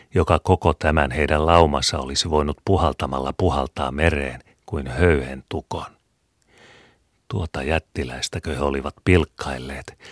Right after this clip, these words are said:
ajattelematta ja arvaamatta, että hän olisi voinut rutistaa ja lutistaa jokaisen heistä sormensa päällä, niin kuin he rutistivat imevän sääsken? Poikia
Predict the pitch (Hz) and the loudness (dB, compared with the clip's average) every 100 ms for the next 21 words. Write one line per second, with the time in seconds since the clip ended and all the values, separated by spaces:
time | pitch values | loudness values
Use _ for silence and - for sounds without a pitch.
0 | - - 87 90 73 - 69 67 67 - | -20 -6 0 0 0 -6 -8 -8 -10 -10
1 | 73 67 78 82 76 71 65 65 - _ | -8 -4 0 2 0 -4 -8 -10 -16 _
2 | - - - - - 92 76 80 80 80 | -14 -14 -20 -12 -6 -2 2 4 6 4
3 | 76 80 80 78 - 95 - 78 - - | 2 2 0 0 0 0 0 0 -2 -6
4 | 69 69 82 95 - 71 - 73 69 82 | -8 -4 0 0 0 -4 -4 -6 -4 -2
5 | 101 87 71 67 80 69 85 78 - - | 0 2 2 0 -2 2 2 2 0 2
6 | 92 85 73 67 76 73 80 76 69 65 | 4 4 2 -2 -2 -2 0 2 0 -4
7 | - - - - - 78 71 78 65 85 | -12 -14 -20 -20 -6 -6 -2 -2 2 2
8 | 80 76 - - 85 73 - 95 85 73 | 2 0 -6 -8 -6 -6 -4 2 4 2
9 | - - - 76 67 62 - - - - | 0 -2 0 2 0 0 -4 -6 -14 -16
10 | _ _ _ _ _ _ _ _ _ _ | _ _ _ _ _ _ _ _ _ _
11 | _ - 67 64 - | _ -10 -8 -8 -8